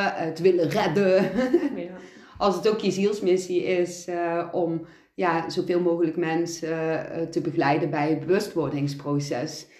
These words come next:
Speaker 1: En als je ook van de vrouwenlijn mee hebt gekregen om, eh, ja, lekker, eh, veel voor anderen te doen, ook al gaat het ten koste van jezelf.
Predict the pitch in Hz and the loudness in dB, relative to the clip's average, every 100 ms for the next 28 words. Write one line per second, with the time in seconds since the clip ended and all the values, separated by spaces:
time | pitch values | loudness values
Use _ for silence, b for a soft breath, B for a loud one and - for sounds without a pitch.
0 | b b b - 156 147 151 - 147 147 | b b b -2 0 0 -2 -4 -4 -4
1 | - 156 147 143 143 156 165 160 147 147 | -8 -8 -8 -8 -6 0 2 4 2 2
2 | 143 143 143 - - 143 143 143 139 - | 2 2 -2 -6 -8 -2 0 0 -2 -4
3 | 147 139 147 143 143 143 143 B B B | -4 0 2 4 4 2 -4 B B B
4 | - 151 170 180 - 165 160 175 165 147 | 0 4 6 6 4 2 4 4 4 4
5 | 113 - 220 196 165 156 226 214 226 220 | 2 2 2 2 4 4 4 2 0 -4
6 | 151 233 240 240 208 180 170 175 190 226 | -4 2 6 6 4 0 2 2 0 -2
7 | 214 214 - 269 190 226 185 196 202 233 | -2 -2 -2 0 2 6 4 6 4 4
8 | 240 | 0